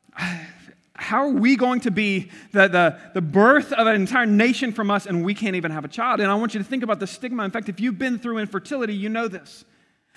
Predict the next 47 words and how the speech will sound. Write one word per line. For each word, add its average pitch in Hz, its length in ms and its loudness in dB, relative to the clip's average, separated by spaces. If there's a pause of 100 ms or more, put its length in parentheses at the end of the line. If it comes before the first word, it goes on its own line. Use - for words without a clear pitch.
(140)
Every 254 220 0
person 285 260 -6
I've 214 140 -4
ever 226 200 -4
met 220 200 -4
that 185 100 -6
has 170 140 -6
gone 196 240 -4
through 196 240 0
a, 156 80 -4
a 160 100 -6
season 208 320 -6
of 175 100 -4
infertility 165 640 -6 (560)
has 190 100 -2
always 254 240 0
had 240 160 0
this, 202 180 -2
this 180 160 -6
mindset 202 540 -2
that, 156 140 -8
"Man, 160 540 -6
God 196 300 2
ha-, 202 180 -4
is 165 160 -2
not 170 380 -2
gonna 165 140 -6
bless 151 320 -10
me. 117 220 -18 (360)
That 202 100 -2
God 202 280 6
is 175 100 0
actually 196 360 -2
punishing 233 520 -6
me. 226 120 -4
God 202 200 -2
is 185 120 -8
harming 214 600 -6
me. 208 80 -4
God 202 260 0
doesn't 175 420 -6
want 208 220 -4
me. 190 200 -4
God 202 200 2
doesn't 254 280 -6
like 233 420 -2
me." 160 240 -8